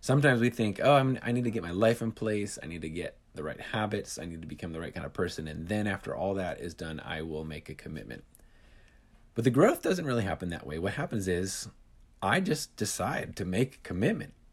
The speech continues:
And as soon as I do, well, I'm all in. And then we begin to grow. Man, now that we've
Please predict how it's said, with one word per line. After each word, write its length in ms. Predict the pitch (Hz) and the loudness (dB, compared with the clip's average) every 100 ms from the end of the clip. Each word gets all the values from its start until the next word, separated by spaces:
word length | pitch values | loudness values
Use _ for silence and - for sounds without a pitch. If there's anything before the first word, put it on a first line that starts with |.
| - | -10
And 460 | 98 95 90 85 85 - - - - - 104 | -4 -2 -2 -2 -8 -12 -20 -20 -20 -10 -4
as 140 | 90 | -2
soon 200 | - 131 | 2 2
as 140 | 139 | 4
I 140 | 131 127 | 2 4
do, 400 | 120 127 170 185 - - - - | 4 4 2 -4 -12 -20 -20 -8
well, 280 | 92 120 117 | -2 -2 0
I'm 200 | 117 127 | 0 2
all 220 | 143 147 | 4 6
in. 300 | 190 147 85 - - - - - - | 6 4 0 -8 -20 -20 -20 -20 -10
And 140 | 98 104 | 0 2
then 80 | |
we 80 | 110 | 4
begin 300 | 104 95 85 | 2 0 -2
to 60 | 87 | -6
grow. 580 | - 80 107 85 - - | -8 -4 -4 -4 -8 -8
Man, 300 | 104 101 87 | -4 -4 -2
now 160 | 101 | 0
that 120 | 117 82 | 0 -2
we've 300 | 80 - | -6 -14